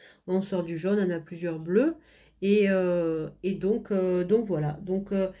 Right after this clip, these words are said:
il faut trouver, euh, un, euh, il faut trouver votre, euh, rythme de croisière pour combler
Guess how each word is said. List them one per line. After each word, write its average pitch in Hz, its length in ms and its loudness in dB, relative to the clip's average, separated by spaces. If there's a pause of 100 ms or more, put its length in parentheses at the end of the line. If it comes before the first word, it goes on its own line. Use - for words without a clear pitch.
(220)
il 196 100 -8
faut 294 220 -4
trouver, 233 720 0
euh, 175 500 2 (100)
un, 196 400 0
euh, 131 360 -6
il 151 100 -8
faut 240 160 -6
trouver 208 520 0
votre, 185 380 -6
euh, 180 640 -2
rythme 214 300 0
de 202 120 2
croisière 202 500 -2
pour 214 260 -6 (380)
combler 214 560 2